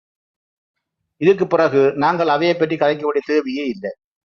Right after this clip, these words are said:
அவையால ஒரு தளத்துல போய் நின்று கொண்டு ரகுராமன் அங்க வாங்கன்னு சொல்லி கூப்பிடக்கூடிய ஆளுமையோட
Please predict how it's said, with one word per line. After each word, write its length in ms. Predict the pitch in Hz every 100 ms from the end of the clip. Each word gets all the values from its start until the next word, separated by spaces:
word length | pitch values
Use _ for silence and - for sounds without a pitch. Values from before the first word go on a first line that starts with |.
| _ _ _ - - _ -
அவையால 680 | 139 220 214 185 160 151 156
ஒரு 180 | 170 170
தளத்துல 400 | 170 196 202 196
போய் 120 | 190
நின்று 200 | 180 180
கொண்டு 300 | 165 147 147
ரகுராமன் 500 | 143 147 185 196 196
அங்க 260 | 196 190 170
வாங்கன்னு 380 | 165 185 190 180
சொல்லி 320 | 175 175 180
கூப்பிடக்கூடிய 440 | 170 180 180 180 170
ஆளுமையோட 440 | 156 180 180 175